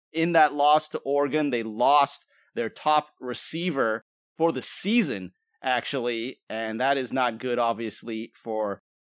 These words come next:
the Buffaloes because they already are maybe missing some of the great skill position players, but Jordan Tyson, who had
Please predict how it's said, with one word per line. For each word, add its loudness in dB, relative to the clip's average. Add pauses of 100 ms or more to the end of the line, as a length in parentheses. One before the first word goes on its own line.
the -2
Buffaloes 0
because -2 (400)
they -2
already 0
are -2
maybe -2
missing -2 (160)
some -2
of -2
the -6
great -4
skill 0
position -6
players, 0
but -8
Jordan 0
Tyson, -2
who -6
had -2